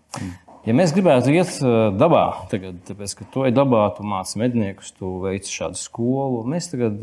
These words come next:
Oskars, Kristaps, varbūt mēs kādu paaicinātu, un ja mēs lūgtu tevi būt par mūsu vadītāju,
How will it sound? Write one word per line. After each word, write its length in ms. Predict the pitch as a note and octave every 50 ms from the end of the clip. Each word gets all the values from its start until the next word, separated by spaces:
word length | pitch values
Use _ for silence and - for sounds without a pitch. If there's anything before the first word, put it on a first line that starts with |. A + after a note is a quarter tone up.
| G#2
Oskars, 500 | G#2+ A#2+ C#3+ - - - A2 F#2+ - -
Kristaps, 480 | - - B2 - - - G#2+ - - -
varbūt 240 | - A2+ A#2 G2+ F#2+
mēs 160 | G#2 G#2 -
kādu 160 | G#2 F#2 E2+
paaicinātu, 600 | - D3 E3 D3+ - - - A#2 G#2+ G2 - B2+ - _ _ _ _ _ _ _ _ _ _ -
un 140 | - G2+ G#2
ja 80 | A2+ B2+
mēs 220 | D#3+ E3+ D#3+ -
lūgtu 440 | E3+ F3 E3 - - - - C3+ C3 C3 B2+ B2 B2+ - - - _ -
tevi 240 | - F3 E3+ C#3 C3+
būt 240 | C#3+ C#3+ B2+ - B2
par 80 | A2+
mūsu 340 | A2+ B2 C#3 C3+ - A#2 G2+ F#2+ G2 G2
vadītāju, 1000 | G2 G#2 C3 D3+ C#3+ A#2+ G2+ F#2 - - F#2+ E2+ E2+ F2 - - - A#2+ G#2+ G2+